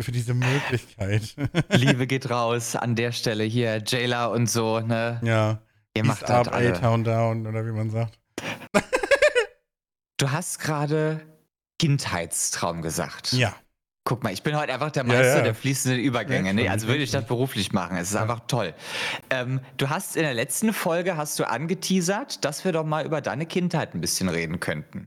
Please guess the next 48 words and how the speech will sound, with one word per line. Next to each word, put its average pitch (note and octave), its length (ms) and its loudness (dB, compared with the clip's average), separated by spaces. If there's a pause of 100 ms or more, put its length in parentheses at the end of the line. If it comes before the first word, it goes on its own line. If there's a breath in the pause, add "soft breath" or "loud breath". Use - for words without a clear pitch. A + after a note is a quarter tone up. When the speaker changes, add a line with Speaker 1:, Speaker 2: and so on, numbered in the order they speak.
(120)
Speaker 1:
Das - 120 -8
könnten - 200 -4
Speaker 2:
Und B2+ 80 0
ich C#3+ 80 2
Speaker 1:
wir - 40 2
Speaker 2:
möchte E3 220 0
Speaker 1:
machen. D3+ 80 -2 (120)
Speaker 2:
jetzt, - 260 -4
möchte C#3+ 240 0
jetzt D3 120 -2
keine D3+ 220 -2
Therapiestunde D#3 800 0
draus G#3 320 -2
machen, F#3+ 340 0
ne? G#3 180 2
Also D3+ 360 0
fühl D3+ 160 0
dich C#3 180 -2
zu C#3 140 0
nichts B2+ 340 -2
gezwungen B2+ 460 -2
oder D#3+ 240 0
so. F3 340 0 (500 loud breath)
Aber D3+ 200 -2
ich - 160 -6
bohr C3+ 260 2
jetzt G3+ 260 -2
einfach A3+ 360 -2
mal, G#3+ 200 0
du F#3+ 140 0
hattest D3+ 420 -4
erwähnt, C3 480 -2
du F3 60 0
bist - 300 0
sehr D3 200 0
früh F3 360 0
von D3 260 -2
zu D3 180 0
Hause B2 360 0
ausgezogen. - 840 -4 (360)
Speaker 1:
Richtig. A2 420 0 (220 loud breath)
Also D3 160 4
da E3 60 6
Speaker 2:
Wie D#3+ 60 8
Speaker 1:
hab G3 80 0
ich G#3 80 0
Speaker 2:
kam's G#2 240 0
dazu? D#2+ 440 -4